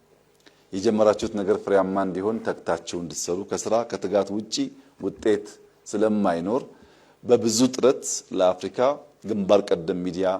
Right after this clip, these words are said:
እንድታደርጉት አደራ እያልኩ እዚህ ቦታ የተቀጠራችሁ ወጣቶች ታሪካችሁ በእጃችሁና ከፊታችሁ ነው ያለው።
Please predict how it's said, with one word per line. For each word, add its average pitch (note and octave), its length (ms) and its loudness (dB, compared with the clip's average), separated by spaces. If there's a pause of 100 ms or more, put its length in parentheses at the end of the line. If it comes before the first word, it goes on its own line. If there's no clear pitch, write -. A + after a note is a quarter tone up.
(100)
እንድታደርጉት F2 800 -4 (560)
አደራ G2 340 6
እያልኩ G#2 460 2 (580)
እዚህ G2+ 240 -2
ቦታ A#2 140 2
የተቀጠራችሁ G#2+ 680 2
ወጣቶች G#2+ 540 2 (960)
ታሪካችሁ A#2 640 2 (600)
በእጃችሁና A#2 800 0
ከፊታችሁ A2 540 -2
ነው D#2+ 100 -4
ያለው። C2 220 -8